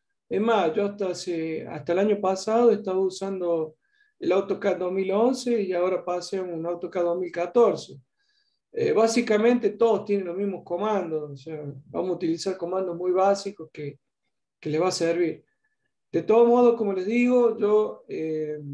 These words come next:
en transcurso de esta semana, eh, tal vez se lo haga la semana que viene para no atorarlos tanto con el, con el tema Monge. Prefiero que, que estudien el método de Monge para la semana que viene. Y la semana que viene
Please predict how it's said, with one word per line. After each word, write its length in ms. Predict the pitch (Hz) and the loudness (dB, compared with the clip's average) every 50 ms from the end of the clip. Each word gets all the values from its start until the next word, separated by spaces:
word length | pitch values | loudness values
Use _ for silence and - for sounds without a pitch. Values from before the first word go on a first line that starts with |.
| 143 139 143 - _ _ _ _ _ _ | -12 -12 -14 -18 _ _ _ _ _ _
en 140 | - 160 160 | -10 -8 -4
transcurso 540 | 165 180 185 196 196 240 240 226 - - 220 | -2 0 0 0 0 0 -2 -2 0 2 4
de 80 | 214 220 | 4 4
esta 160 | 214 220 208 | 2 -2 -6
semana, 800 | 202 - 202 196 196 202 208 220 226 233 240 247 277 277 - _ _ _ _ _ _ _ _ _ _ _ _ _ _ _ _ _ _ _ _ _ _ _ _ _ _ _ - | -6 -4 -4 -4 -2 -2 -2 -2 -2 -2 -2 -2 -4 -6 -10 _ _ _ _ _ _ _ _ _ _ _ _ _ _ _ _ _ _ _ _ _ _ _ _ _ _ _ -6
eh, 420 | 98 160 156 151 151 147 139 - | -2 0 0 0 0 -2 -4 -2
tal 120 | - 180 220 | 0 2 4
vez 140 | 240 247 247 | 4 4 4
se 100 | - 208 | 2 0
lo 100 | 202 220 | 4 4
haga 140 | 233 233 233 214 | 4 6 4 4
la 80 | 185 | 2
semana 420 | - - 202 214 226 233 220 202 202 | 0 -2 -2 0 0 -2 -2 -4 -6
que 100 | 190 175 | -6 -2
viene 360 | 190 208 220 208 190 175 156 | 0 2 2 2 0 -2 -6
para 220 | - 165 160 160 | -8 -8 -8 -8
no 120 | 160 180 190 | -6 -6 -6
atorarlos 560 | 196 190 190 185 190 202 202 196 180 - - | -6 -4 -4 -2 2 2 2 2 0 -4 -6
tanto 260 | 185 190 196 202 185 | -8 -8 -6 -6 -8
con 160 | - 165 160 156 | -8 -6 -6 -6
el, 200 | 151 151 - - | -6 -6 -10 -8
con 140 | _ 156 156 | _ -6 -6
el 100 | 151 - | -6 -2
tema 240 | - 180 185 180 175 | -2 -2 0 0 0
Monge. 560 | 185 202 208 202 196 185 180 190 202 208 - _ _ _ _ _ _ _ _ _ _ _ _ | 2 2 2 4 2 2 0 0 -2 -2 -8 _ _ _ _ _ _ _ _ _ _ _ _
Prefiero 460 | - 156 165 160 208 202 196 190 196 | -4 -2 -2 4 6 6 6 4 2
que, 420 | - 175 165 160 160 156 151 143 143 | -2 -4 -2 0 2 0 0 -2 -6
que 120 | - 170 | -8 -8
estudien 640 | 170 170 - 233 226 220 208 196 180 170 156 143 143 - 165 | -8 -6 -2 0 4 6 6 4 4 2 -4 -6 -8 -12 -10
el 80 | 160 | -8
método 320 | 165 180 185 185 196 180 175 | -6 -6 -4 -2 0 0 0
de 60 | 170 | 0
Monge 340 | 175 185 196 196 185 180 175 | 0 0 0 0 0 -2 -2
para 180 | - 170 151 151 | -2 -4 -6 -6
la 100 | 156 139 | -8 -10
semana 400 | - 170 175 190 190 185 180 170 | -8 -6 -4 -4 -2 -2 -4 -4
que 100 | 170 175 | -4 0
viene. 420 | 190 202 202 196 190 196 196 - - | 2 2 2 2 2 0 -2 -4 -4
Y 120 | 165 175 | -2 0
la 120 | 180 185 180 | 0 0 -2
semana 440 | - - 214 220 233 240 240 233 233 | 2 2 2 4 4 4 4 4 2
que 100 | 226 226 | 0 0
viene 520 | 233 240 247 240 240 233 240 240 247 - | 2 4 6 6 6 6 6 2 0 -4